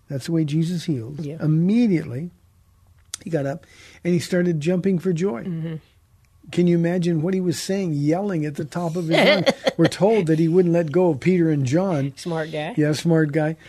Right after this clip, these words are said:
Speaker 1: But, but he, he was jumping up and down.
Speaker 2: Mm-hmm.
Speaker 1: Now, the
Speaker 2: Mm-hmm.
Speaker 1: reason I point that out is because in our church that Sunday,
Speaker 2: Yeah.
Speaker 1: I don't change things. The way we do things, we do 'em the same all the time.
Speaker 2: Mm-hmm.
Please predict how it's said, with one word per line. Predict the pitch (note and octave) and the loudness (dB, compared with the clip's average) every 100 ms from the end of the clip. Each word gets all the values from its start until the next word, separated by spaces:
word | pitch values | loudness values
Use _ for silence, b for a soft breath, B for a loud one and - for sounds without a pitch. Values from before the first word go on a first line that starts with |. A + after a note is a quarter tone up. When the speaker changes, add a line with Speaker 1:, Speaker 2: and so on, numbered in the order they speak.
| B - | B -2
Speaker 1:
But, | D#3+ E3+ - F#3 | 0 0 -4 -6
but | D#3 D3+ | -4 -4
he, | B2 F3+ E3 F3+ F#3+ | -4 -2 -2 -4 -4
he | E3 | -4
was | D#3+ D#3 B2 C#4+ - - E3 C#3 | -2 -4 -4 -12 -16 -12 -12 -12
jumping | C#3 G#3+ B3 A#3 D3 - | -4 0 0 -2 -6 -4
up | E3 E3 | -6 -2
and | F3 | -2
down. | F3 - E3+ | 0 -2 -2
Speaker 2:
Mm-hmm. | D#3+ E3 - - - | -6 -8 -14 -20 -2
Speaker 1:
Now, | F3 | 0
the | D#3+ | 2
Speaker 2:
Mm-hmm. | E3 | 2
Speaker 1:
reason | A#3 F3+ F#3 | 2 2 0
I | D#3+ | -2
point | - F#3+ E3 | 0 -2 -2
that | G3 A#3+ | -2 -2
out | D3 C#3 A#3 | -4 -8 -4
is | D#3+ C3+ | -4 -4
because | F3+ D3+ D#3 C#3+ | -6 -4 -4 -4
in | G3 F3+ | -4 -2
our | F3+ E3+ | -2 -4
church | - A3+ C4 E3+ - | -4 -2 -2 -6 -8
that | D3+ - | -8 -8
Sunday, | C#3 D3+ C#3 - - - | -8 -8 -8 -12 -16 -16
Speaker 2:
Yeah. | C#3+ - B - | -14 -14 B -4
Speaker 1:
I | G#3+ | -2
don't | A3+ F3+ | -2 -2
change | F#3 E3+ D3+ | 0 0 0
things. | - E3 E3 A#2+ - _ - | -6 -10 -12 -16 -18 _ -6
The | E3 | 0
way | F3 | 2
we | E3+ E3 | 2 0
do | D#3 E3 | 0 -2
things, | F3 D#3+ C#3 | 0 -2 0
we | D#3 | 0
do | D#3 | 0
'em | D#3 C#3+ | -2 -2
the | |
same | C3 D#3 D3 E3 | -2 -2 -2 -4
all | - D3 | -4 -4
the | C#3+ | -4
time. | D#3 D3+ | -4 -6
Speaker 2:
Mm-hmm. | F3 E3+ F3 | -8 -8 -8